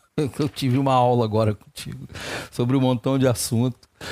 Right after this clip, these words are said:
Muito obrigado. Queria agradecer muito aí por você ter compartilhado aí parte da história da tua vida conosco.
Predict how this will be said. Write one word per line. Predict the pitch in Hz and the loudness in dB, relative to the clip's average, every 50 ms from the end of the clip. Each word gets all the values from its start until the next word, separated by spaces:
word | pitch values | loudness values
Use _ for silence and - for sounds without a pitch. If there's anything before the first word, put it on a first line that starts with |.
| - - - - - - - | -10 -10 -10 -12 -14 -12 -6
Muito | - 147 190 180 196 | -2 -2 0 0 0
obrigado. | 175 147 135 113 110 117 117 120 123 127 123 120 123 113 | 0 2 0 2 4 4 6 6 6 4 2 0 -4 -6
Queria | - 117 113 123 120 | -4 -2 2 2 4
agradecer | 120 120 120 117 113 107 - - 127 | 4 4 2 2 0 0 0 0 2
muito | 117 110 110 123 131 127 - 117 | 2 4 4 4 2 2 2 2
aí | 110 117 117 | 2 2 2
por | - 120 | 0 0
você | 107 107 104 - 117 107 | 0 0 0 0 -2 -4
ter | - 117 107 101 | -2 -4 -4 -2
compartilhado | - 110 101 - 113 104 92 - - 104 107 107 104 101 104 | -2 -6 -2 -2 0 0 0 2 2 2 2 2 2 2 0
aí | 104 101 | 0 0
parte | 101 - 113 110 110 - - 110 | 0 0 2 2 2 0 0 0
da | 104 | 0
história | 101 - - 110 107 107 104 | 0 0 0 0 0 2 0
da | 104 101 | -2 0
tua | - 104 95 | -2 -2 0
vida | 95 104 104 104 101 | 0 0 0 -2 -4
conosco. | - 101 98 101 110 113 117 117 - - - 120 131 | -4 -2 -2 0 2 2 0 0 -2 -6 -10 -10 -10